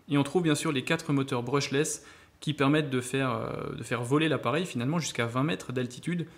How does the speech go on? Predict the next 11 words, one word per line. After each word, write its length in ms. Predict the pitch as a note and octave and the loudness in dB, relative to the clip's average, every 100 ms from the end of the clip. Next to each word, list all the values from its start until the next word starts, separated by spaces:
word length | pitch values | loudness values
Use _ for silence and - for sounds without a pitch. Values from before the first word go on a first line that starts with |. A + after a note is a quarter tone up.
| - | -8
Ça 160 | - F3+ | 2 4
n'est 100 | D#3 | 6
pas 140 | C#3 | 6
énorme, 300 | C3+ E3+ G3 | 8 6 6
mais 100 | D3 | 2
pour 160 | - C3+ | 0 -4
sa 100 | B2 | -2
fonction, 420 | B2+ A#2+ - F3 | -2 -2 -2 -2
c'est 140 | - | -2
largement 340 | A#2+ A#2 B2+ E3+ | -2 -2 -2 -2
suffisant. 460 | - E3+ A#2 A#2+ | -4 -6 -6 -8